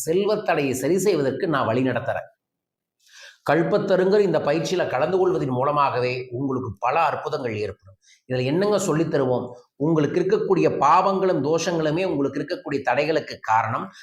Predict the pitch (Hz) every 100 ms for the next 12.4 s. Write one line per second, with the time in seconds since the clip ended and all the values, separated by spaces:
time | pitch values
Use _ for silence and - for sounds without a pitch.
0 | - 120 131 127 135 165 190 196 180 190
1 | 196 151 165 185 160 151 143 - 135 160
2 | 170 151 - 127 117 120 113 - _ -
3 | 165 208 196 175 151 147 160 165 160 175
4 | 185 160 143 135 165 131 - 139 170 170
5 | 156 147 117 139 170 156 135 143 135 120
6 | 117 113 104 98 _ _ _ _ _ -
7 | 117 160 - 139 110 - - - 107 139
8 | 175 202 - 147 151 160 165 196 - 160
9 | 175 180 151 135 131 127 - - - 139
10 | 175 202 208 190 139 180 202 196 170 143
11 | 185 185 175 185 196 180 175 180 196 156
12 | 131 156 143